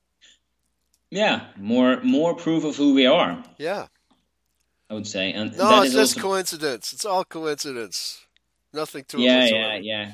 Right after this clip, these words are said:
Speaker 1: Coincidence is for them that doesn't believe in anything. Then it's coincidence, it is luck, it is, yeah, you know, whatever they come up with.
Speaker 2: Right.
Speaker 1: There is nothing as luck.
Speaker 2: Luck,
Speaker 1: Um,
Speaker 2: coincidence.
Speaker 1: um,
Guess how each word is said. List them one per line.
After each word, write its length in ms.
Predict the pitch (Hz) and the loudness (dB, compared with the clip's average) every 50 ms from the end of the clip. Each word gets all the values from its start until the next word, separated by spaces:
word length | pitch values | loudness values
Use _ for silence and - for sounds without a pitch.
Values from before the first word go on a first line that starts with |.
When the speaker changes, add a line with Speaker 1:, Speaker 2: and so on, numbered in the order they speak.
| - 214 | -4 -2
Speaker 1:
Coincidence 520 | 202 127 131 131 160 131 127 123 120 123 | 0 0 0 -2 -2 -4 -4 -4 -4 -4
is 120 | 120 113 117 113 - _ | -6 -8 -10 -12 -14 _
for 80 | 113 | -8
them 240 | 104 117 117 117 117 | -4 0 2 2 2
that 100 | 113 113 | 2 0
doesn't 320 | - 120 120 117 120 110 107 | 0 -2 -2 -2 -2 -4 -2
believe 380 | 113 117 117 127 139 143 123 | 0 2 2 4 4 4 2
in 80 | 107 104 | 0 -2
anything. 420 | 98 95 98 87 98 95 92 92 | -4 -6 -8 -8 -8 -8 -6 -2
Then 220 | 95 104 110 107 107 | -2 0 0 0 -2
it's 100 | 104 104 | -4 -6
coincidence, 720 | - - 117 127 139 139 127 - 139 135 139 135 123 - | -2 0 2 2 2 2 0 2 2 2 2 2 0 -2
it 100 | 98 101 | -6 -8
is 200 | 98 98 92 92 | -6 -6 -4 0
luck, 340 | 107 127 143 135 - - - - - 101 | 2 2 2 0 -2 -8 -14 -14 -12 -12
it 80 | 98 | -10
is, 200 | 101 98 95 - | -10 -10 -10 -6
yeah, 160 | 101 104 104 | -4 -2 -2
you 60 | 101 98 | -2 -4
know, 140 | 101 104 | -6 -6
whatever 280 | 104 104 104 107 113 110 | -4 -2 0 0 0 0
they 120 | 101 95 | -2 -4
come 200 | 92 - - 98 | -6 -8 -10 -10
up 180 | 92 90 82 - | -10 -10 -10 -12
with. 100 | 90 90 95 | -12 -12 -10
Speaker 2:
Right. 180 | 95 104 117 - _ _ _ _ _ _ _ _ _ _ _ _ _ _ _ _ _ _ - | -12 -12 -12 -14 _ _ _ _ _ _ _ _ _ _ _ _ _ _ _ _ _ _ -6
Speaker 1:
There 100 | 110 117 | -4 -2
is 100 | 117 - | 0 2
nothing 240 | 151 127 - - | 2 0 0 -2
as 160 | - - - - | -6 -10 -12 -12
luck. 300 | - - - - - - - _ _ _ _ _ _ _ _ _ | -12 -12 -12 -14 -20 -20 -20 _ _ _ _ _ _ _ _ _
Speaker 2:
Luck, 140 | - 110 95 - - - - - _ _ | -16 -16 -16 -16 -20 -20 -20 -20 _ _
Speaker 1:
Um, 80 | - 101 | -10 -6
Speaker 2:
coincidence. 720 | 101 104 104 104 107 110 107 104 110 113 - - - - - _ _ _ _ _ _ - - - - _ _ _ _ _ _ _ _ _ _ _ _ _ _ _ _ _ _ | -4 -4 -4 -2 -2 -2 -2 -2 -4 -6 -8 -8 -12 -16 -20 _ _ _ _ _ _ -20 -20 -20 -20 _ _ _ _ _ _ _ _ _ _ _ _ _ _ _ _ _ _
Speaker 1:
um, 420 | 104 98 95 92 90 85 85 82 | -6 -4 -2 -2 -4 -4 -8 -10